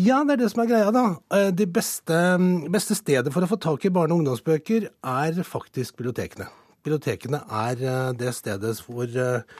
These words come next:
barnebøkene har lengst, eh, levetid. Det er derfor også barnebøkenes viktigste markedsplass.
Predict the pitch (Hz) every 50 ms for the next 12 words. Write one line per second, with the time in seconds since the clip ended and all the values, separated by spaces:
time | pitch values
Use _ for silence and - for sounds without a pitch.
0 | - - - _ _ - 147 120 104 95 104 107 101 - 131 123 123 117 113 117
1 | 110 - - - - 123 123 120 - 131 127 135 117 101 107 107 185 220 214 190
2 | 190 170 170 170 151 135 117 - - 135 117 - - 135 123 120 127 104 98 90
3 | 98 98 - 117 104 - 123 113 - - 113 - - 113 113 107 87 - - 104
4 | 101 - - - - - - - -